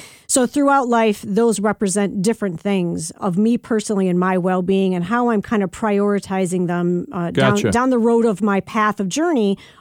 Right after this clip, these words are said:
Speaker 1: of being a mother.
Speaker 2: So, Elizabeth, I've heard the statistic that being a mom is like two and a half jobs.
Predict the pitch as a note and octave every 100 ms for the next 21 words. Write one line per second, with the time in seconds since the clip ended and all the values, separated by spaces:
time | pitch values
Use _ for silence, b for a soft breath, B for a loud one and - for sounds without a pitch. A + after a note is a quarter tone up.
0 | - A3+ F#3+ A3 G3 F3 D#3+ - G#2+ F3+
1 | _ _ _ _ - G3 F#3+ F3 G#3 A3
2 | D3+ C#3 C3 C#3+ C3 D#3+ E3 C3+ - B2+
3 | E3 D#3+ A#2+ G2 A2+ G#2+ D3 C3+ A#2+ B2+
4 | A#2+ G#2 G2+ - C#3+ A2 G2+ F#2+ - D#2+
5 | F2+ -